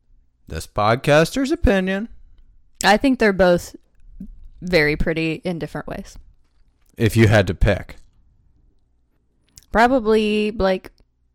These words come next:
Speaker 2: Lively.
Speaker 1: Let's do a fuck, marry, kill between Blake Lively, Leighton Meester, and Jenny, the younger sister of Dan, in this show?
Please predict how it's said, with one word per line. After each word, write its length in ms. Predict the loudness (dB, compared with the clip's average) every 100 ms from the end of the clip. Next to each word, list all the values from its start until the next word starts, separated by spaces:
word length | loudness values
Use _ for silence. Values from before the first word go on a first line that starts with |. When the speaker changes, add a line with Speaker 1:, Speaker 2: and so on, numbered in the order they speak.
| _ _ -6
Speaker 2:
Lively. 380 | -4 -4 -8 -12 -20 -20 -20 -20 -20 _ _ _ _ _ _ -20 _
Speaker 1:
Let's 280 | 2 2 2
do 300 | 2 4 6
a 80 | 4
fuck, 540 | 2 -10 2 2 2
marry, 460 | 0 2 2 2 0
kill 600 | -4 -4 0 0 -2 -8 _ _ _ _
between 560 | -6 -6 -4 -2 -2 -4
Blake 420 | -2 0 0 0
Lively, 600 | 2 4 2 0 -2 0
Leighton 560 | -2 0 0 0 -2 0
Meester, 720 | 0 0 -4 -2 -2 -2 -6 -12 _ _
and 480 | -4 -2 0 -2 -6 -16 _ _ _ _ -12
Jenny, 540 | -6 0 0 2 -2
the 140 | -2 -2
younger 400 | 0 -2 -2 -4
sister 560 | -4 -4 -4 -4 -6 -6
of 220 | -10 -8
Dan, 340 | -6 -6 -8
in 140 | -10 -12
this 280 | -12 -12 -16 _
show? 400 | -12 -10 -10